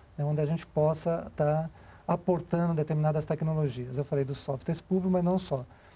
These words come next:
Nós temos, é, financiamentos específicos para a melhoria da gestão nos municípios, que é feito através do B N D E S e através da, do Ministério da Fazenda, né, que são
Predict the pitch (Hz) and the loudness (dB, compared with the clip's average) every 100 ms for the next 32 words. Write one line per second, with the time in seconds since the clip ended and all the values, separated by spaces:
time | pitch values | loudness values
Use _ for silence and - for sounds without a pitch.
0 | - - 151 151 165 165 151 - - - | -16 -2 -2 0 0 0 -2 -10 -20 -20
1 | - - 156 143 - 175 175 160 160 170 | -20 -10 -2 -2 0 0 2 0 2 2
2 | 175 165 170 - 190 180 - 220 233 233 | 0 -2 -4 2 2 2 -2 2 2 2
3 | 226 214 202 185 175 170 175 160 165 - | -2 0 2 2 2 2 2 2 -2 -2
4 | 175 175 156 170 165 - 135 123 - - | 0 0 2 0 0 -4 -8 -8 -14 -16
5 | - - - 143 - 151 147 147 131 143 | -20 -20 -4 -4 -2 -4 0 0 2 2
6 | 139 127 131 147 151 156 160 170 180 175 | 2 -2 -2 0 2 0 2 2 0 -2
7 | 190 185 180 139 147 151 160 - - - | -2 0 0 2 2 2 -2 -8 -14 -20
8 | - - 147 151 156 156 151 147 156 160 | -20 -8 0 2 4 2 2 2 0 0
9 | 151 151 151 151 151 131 120 120 - - | 0 0 0 -2 -2 -4 -8 -10 -18 -20
10 | - - 147 139 - 151 147 | -20 -12 -8 -8 -6 -4 -2